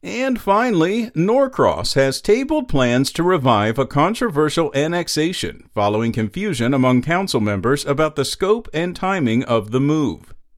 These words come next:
The original annexation plan failed to pass the state legislature in twenty nineteen,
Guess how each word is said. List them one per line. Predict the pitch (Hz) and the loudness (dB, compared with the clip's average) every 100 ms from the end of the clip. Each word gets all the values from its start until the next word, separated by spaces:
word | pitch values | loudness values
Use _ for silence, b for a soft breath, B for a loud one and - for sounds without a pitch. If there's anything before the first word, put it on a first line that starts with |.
| - | -8
The | 120 | -2
original | 113 127 170 139 123 123 | 0 2 2 2 0 0
annexation | 131 127 131 143 135 139 120 | 0 0 0 -2 0 0 0
plan | 139 139 139 | 2 2 2
failed | 151 185 180 | 0 0 -2
to | |
pass | 139 165 175 - | 0 0 -2 -4
the | |
state | 135 175 170 151 | -4 -2 -2 0
legislature | 185 190 156 135 131 143 175 | -2 -2 -2 -2 -2 -2 0
in | 123 | 2
twenty | 123 147 151 | 4 4 2
nineteen, | 147 139 - 170 170 85 - | 0 0 -2 -2 -2 -4 -10